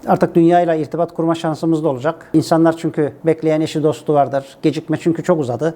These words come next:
Haberdar filan etmek için. Neyse bizi salona aldılar. Salona aldıktan sonra orada internet varmış. "Ondan yararlanabilirsiniz." dediler. İşte cep telefonlarıyla herkes haberdar edebilir, yakınlarıyla görüşebilir falan filan. Ve orada şu açıklamayı yaptılar. "Burada ihtiyaçlarınızı giderebilirsiniz.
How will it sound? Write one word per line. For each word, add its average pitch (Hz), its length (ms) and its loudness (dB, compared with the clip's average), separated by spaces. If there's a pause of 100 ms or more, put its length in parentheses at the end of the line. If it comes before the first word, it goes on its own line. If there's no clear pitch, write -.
Haberdar 160 500 2
filan 151 200 -2
etmek 139 300 -4
için. 175 160 -4
Neyse 196 280 2
bizi 208 120 -4
salona 190 360 2
aldılar. 160 340 0
Salona 185 500 0
aldıktan 180 400 0
sonra 175 460 0 (100)
orada 180 220 0
internet 170 480 0
varmış. 151 280 -2
"Ondan 175 220 2
yararlanabilirsiniz." 160 920 0
dediler. 127 260 -4
İşte 151 220 -4
cep 175 180 -2
telefonlarıyla 151 560 0
herkes 151 420 -2
haberdar 156 380 2
edebilir, 143 340 -2
yakınlarıyla 143 600 -2
görüşebilir 135 400 -4
falan 135 340 -2
filan. 147 320 -2 (220)
Ve 202 100 2
orada 185 220 2
şu 180 140 -4
açıklamayı 151 460 -2
yaptılar. 151 400 0 (380)
"Burada 208 180 4
ihtiyaçlarınızı 185 640 2
giderebilirsiniz. 180 960 0